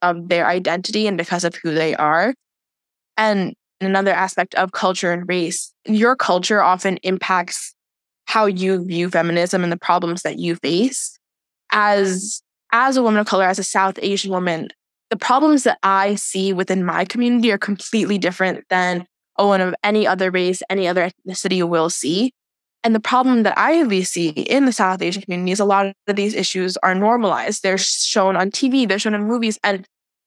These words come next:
no one is truly talking about it because there is a certain culture of subservience and of silencing women. And that's why it's so important that the younger generation comes and is able to speak up about it, especially growing up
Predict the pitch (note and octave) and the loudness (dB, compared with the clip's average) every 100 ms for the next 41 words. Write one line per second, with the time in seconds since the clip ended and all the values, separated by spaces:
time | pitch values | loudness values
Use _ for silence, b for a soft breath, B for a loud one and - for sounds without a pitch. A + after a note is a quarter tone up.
0 | _ - A3+ A3+ G#3+ G3+ - G#3 G3 - | _ 0 2 4 2 0 -2 -2 -4 -2
1 | F3+ G3 A#3 A3+ B3 A3 - G3 - G3 | 0 0 0 2 2 0 -2 -4 -2 -2
2 | - F#3 - F#3+ G3+ F#3 F3+ F3+ F3+ F#3 | 0 -2 0 0 0 -2 -4 -4 -4 -4
3 | - F3 F3 F3+ E3+ E3 - - G3+ G3 | 0 0 0 0 2 2 0 0 0 -2
4 | - F#3 F3 - F#3+ F#3 F3+ F3 F3 - | -2 0 0 0 0 2 0 0 -4 -6
5 | - F#3 F3+ - F3+ F3 E3+ E3+ - A3 | -2 0 0 0 2 2 2 -2 -10 -8
6 | - G3+ F#3+ F#3 F#3 F3+ F3+ D3+ G3+ A#3 | 0 2 2 0 -2 -6 -4 -2 0 -2
7 | _ _ - G#3+ G#3+ G#3 - G3+ G#3+ A3+ | _ _ -4 0 2 0 2 0 0 -8
8 | A3 - - A#3 G#3 - A#3 A3 F#3 G#3+ | -14 -10 -2 0 0 0 0 0 -2 0
9 | G3 F#3+ F3+ F3 E3 _ _ G#3+ A3 G3 | 2 2 2 0 -4 _ _ -4 0 2
10 | G3 F#3+ F#3 F#3 - A3+ - F3+ F#3 F#3 | 2 0 -2 -4 -6 -6 0 0 2 0
11 | F3+ F3+ F3+ F#3 - - - F#3+ F#3 F#3 | 0 0 -2 -2 -6 -8 -4 -2 -2 -2
12 | F#3+ F3+ F3 - F#3+ - F#3+ - F#3 F#3+ | 0 2 2 -2 -2 -2 -4 0 2 2
13 | F3+ E3+ | 2 0